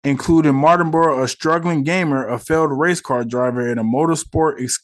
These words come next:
executive who risk it all to compete in the world's most elite sport. And it's inspired by Mardenborough's real-life experience at the first ever G T Academy,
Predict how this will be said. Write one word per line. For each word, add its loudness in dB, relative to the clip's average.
executive 0
who 0
risk 4
it 0
all 6
to 2
compete -2
in -2
the 2
world's 0
most -2
elite -2
sport. 0
And 2
it's 0
inspired 2
by 2
Mardenborough's 4
real-life 0
experience -4
at -4
the -10
first -2
ever -2
G -4
T -6
Academy, 0